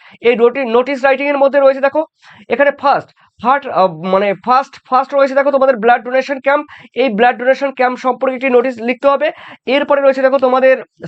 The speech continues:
সেকেন্ড, সেকেন্ড রয়েছে তোমাদের দেখো an educational tour for school, তোমাদের স্কুল থেকে একটি এডুকেশনাল ট্যুর করবে, সেই সম্পর্কে একটি নোটিশ করতে হবে, আহ,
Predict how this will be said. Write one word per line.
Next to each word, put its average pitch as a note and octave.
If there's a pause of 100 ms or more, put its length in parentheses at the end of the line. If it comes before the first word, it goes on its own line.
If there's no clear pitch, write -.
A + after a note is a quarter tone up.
(100)
সেকেন্ড, B3 (140)
সেকেন্ড C4+
রয়েছে C4+
তোমাদের B3+
দেখো C4+ (420)
an C4 (120)
educational C4 (120)
tour B3+ (100)
for C4+ (180)
school, G#3 (240)
তোমাদের B3+
স্কুল C#4+
থেকে C#4+
একটি C#4
এডুকেশনাল B3+
ট্যুর A#3+ (100)
করবে, C4 (260)
সেই B3+
সম্পর্কে B3+
একটি B3
নোটিশ A#3
করতে C4+
হবে, C4+ (520)
আহ, B3